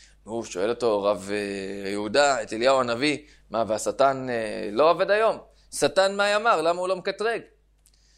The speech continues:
אמר לי, "שטן ביום הדכיפורי לית ליה רשותא להסטוני." אה, ביום הכיפורים השטן אין לו רשות להגיד דברי שטנה, לקטרג. ממאי? מאיפה אנחנו מוצאים שאין לשטן רשות לקטרג? אז קודם כל, כי אליהו הנביא אמר, זה מספיק.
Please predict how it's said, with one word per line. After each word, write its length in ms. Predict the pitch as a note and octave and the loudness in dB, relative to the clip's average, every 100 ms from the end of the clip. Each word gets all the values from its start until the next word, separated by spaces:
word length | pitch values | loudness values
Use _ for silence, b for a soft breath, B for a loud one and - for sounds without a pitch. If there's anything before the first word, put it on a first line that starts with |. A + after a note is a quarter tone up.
| _ _ - | _ _ -12
אמר 280 | G#2 C#3 D#3+ | -4 0 0
לי, 540 | F3 A3 G#3 G#3 G#3 | 2 2 2 0 -4
"שטן 400 | F#3 F#3 G#3+ A3 | -2 0 4 4
ביום 180 | G3+ G#3 | 4 2
הדכיפורי 580 | G3+ F3 F3 G3 G#3 G3 | 2 0 -4 0 2 4
לית 220 | F3+ F#3 | 4 4
ליה 120 | F#3 | 4
רשותא 300 | D#3+ C#3+ D3 | 2 2 2
להסטוני." 640 | C3+ B2 A#2 - A#2+ G2+ F#2 - _ _ - | 4 6 4 0 -4 -4 -8 -14 _ _ -8
אה, 100 | D3 D3+ | -6 2
ביום 200 | F#3 G3+ | 4 4
הכיפורים 380 | G3+ E3+ F3+ | 0 0 0
השטן 380 | F#3 F3 E3+ F3+ | 0 0 2 2
אין 100 | F3 | 4
לו 100 | F3+ | 2
רשות 300 | D#3+ D3 D3+ | 2 0 2
להגיד 320 | C#3+ C#3 D3 | 4 4 0
דברי 400 | C3+ B2 C#3 C3+ | 0 4 4 4
שטנה, 440 | B2 C3+ - C3+ B2 | 0 -6 -2 2 2
לקטרג. 440 | A#2 A#2 C3+ A#2+ F#2+ - - b b b b _ | 2 0 2 0 0 -6 -8 b b b b _
ממאי? 420 | G2+ G2 F#2 A2 - | -14 -8 -4 -4 -6
מאיפה 220 | A2+ C3 | -8 -6
אנחנו 200 | D3 B2+ | -6 -6
מוצאים 380 | A#2+ A#2 D3 C#3 | -8 -8 -8 -8
שאין 180 | A#2 C3+ | -4 -4
לשטן 360 | C3+ B2+ C#3 C3 | -2 0 -2 -2
רשות 240 | A2+ B2 | -6 -8
לקטרג? 420 | B2 G#2 F2 G#2+ | -6 -6 -4 -4
אז 100 | D3 | 0
קודם 200 | A3 A3 | 0 0
כל, 160 | G3 F3 | 2 0
כי 120 | D#3 | 0
אליהו 300 | C#3 D3+ D#3+ | 4 4 4
הנביא 320 | E3+ E3+ F3+ | 4 4 4
אמר, 220 | B2+ A2 | 2 -2
זה 80 | G2 | -8
מספיק. 400 | A#2 - F#3 B2+ | -10 -6 -4 -4